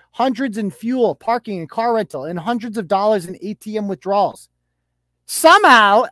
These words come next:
after getting the six thousand dollar check, violence in Boston had a negative five hundred fifty-two dollar balance, so they even overspent it. They didn't spend a goddamn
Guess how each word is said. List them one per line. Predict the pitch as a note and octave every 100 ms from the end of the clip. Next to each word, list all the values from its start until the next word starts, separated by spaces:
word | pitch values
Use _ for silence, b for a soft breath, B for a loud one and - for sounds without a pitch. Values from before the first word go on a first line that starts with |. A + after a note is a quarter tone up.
| -
after | C4 F4 F#4+ - F#4+
getting | B3 C#4 D#4+ E4
the | D4+ B3
six | - D#4+
thousand | - C4 C4+ C#4
dollar | B3+ B3 A#3
check, | - B3 D4 _ _ _ _ _
violence | D#3+ A3 D4+ D#4 D4+ D#4+
in | C#4+
Boston | G3+ G3 C4 - D4+ B3+
had | A#3 C4
a | C4
negative | G#3 G3+ A#3+ C#4+ D4 D4 -
five | G#3+ C4
hundred | C4+ B3+ C#4 A#3
fifty-two | D4 G#3+ A#3 D4+
dollar | A#3+ A#3 A#3
balance, | A3 A3+ A#3
so | A#3
they | A#3
even | G3+ A#3 B3 A#3
overspent | F3+ A#3 G#3+ A#3 - _ B3+ C4+
it. | - B3 - b b b
They | A3+ B3+
didn't | C#4+ C#4+ C4+
spend | - D4 C#4+ C#4
a | C#4
goddamn | F#3+ C#4 C#4 A#3+ F#3 C#4+ C#4+ A#3+ F3+